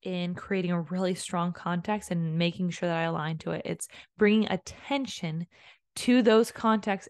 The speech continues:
every single day. And that's where every single day I'm rewriting the context. And each time I'm refining it, feeling into those words, like,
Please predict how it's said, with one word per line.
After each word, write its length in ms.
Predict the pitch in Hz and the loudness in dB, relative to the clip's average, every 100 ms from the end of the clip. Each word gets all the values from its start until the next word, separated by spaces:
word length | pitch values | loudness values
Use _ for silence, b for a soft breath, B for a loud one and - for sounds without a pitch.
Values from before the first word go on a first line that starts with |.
| - | -2
every 240 | 190 202 | 0 0
single 340 | 202 202 196 185 | -2 -6 -4 -2
day. 220 | 202 185 | 0 0
And 140 | 175 | 0
that's 260 | 180 196 - | -2 -4 0
where 160 | 208 | 0
every 300 | 185 190 226 | 2 0 -2
single 300 | 233 247 233 | -6 -6 -6
day 200 | 226 214 - | -4 -4 -6
I'm 240 | 175 165 | -8 -8
rewriting 760 | 160 202 226 208 214 185 165 156 _ b b b b | -4 0 2 2 2 2 -2 -8 _ b b b b
the 80 | 196 | -6
context. 600 | - 196 190 - 165 - | -4 -2 -4 -4 -10 -6
And 100 | 175 | -6
each 160 | 190 - | -6 -4
time 200 | 202 180 | -4 -2
I'm 160 | 170 | -2
refining 640 | 185 196 - 196 190 175 160 | 0 0 2 2 2 0 -6
it, 140 | - - b b b _ - 175 | -10 -14 b b b _ -14 -12
feeling 400 | - 247 277 254 | -4 0 2 4
into 200 | 226 214 | 2 2
those 260 | 196 185 175 | 0 0 -2
words, 340 | 175 214 196 | -2 0 0
like, 180 | 180 170 | -2 -6